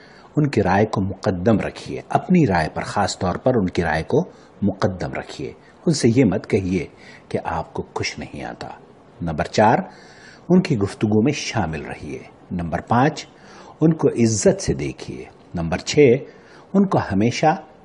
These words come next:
ताज़ीम दीजिए। नंबर सात, उनके साथ अच्छी खबर शेयर कीजिए। नंबर आठ, उनको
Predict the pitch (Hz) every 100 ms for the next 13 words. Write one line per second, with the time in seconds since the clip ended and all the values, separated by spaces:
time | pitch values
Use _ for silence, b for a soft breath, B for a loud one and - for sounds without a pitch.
0 | - 98 92 82 117 85 65 76 - 78
1 | - - - - - 82 80 - - 107
2 | 139 - B B B B 139 127 - -
3 | 170 190 165 - - - - - - -
4 | 95 - 73 - - 65 - - - -
5 | - - - - - 71 78 95 123 -
6 | B B B B - 127 131 165